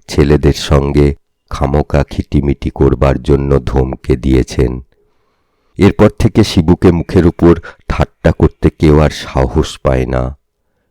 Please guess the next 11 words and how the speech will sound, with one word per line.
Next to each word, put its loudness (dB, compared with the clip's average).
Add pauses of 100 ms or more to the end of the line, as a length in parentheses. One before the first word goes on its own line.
এমনকি 2
অনেক 2 (100)
ছেলেই 0 (380)
এবং 2
কোনো 4
কোনো 2
মাস্টারও 0
তাকে -4
সমীহ 0
করে 0
চলে। -2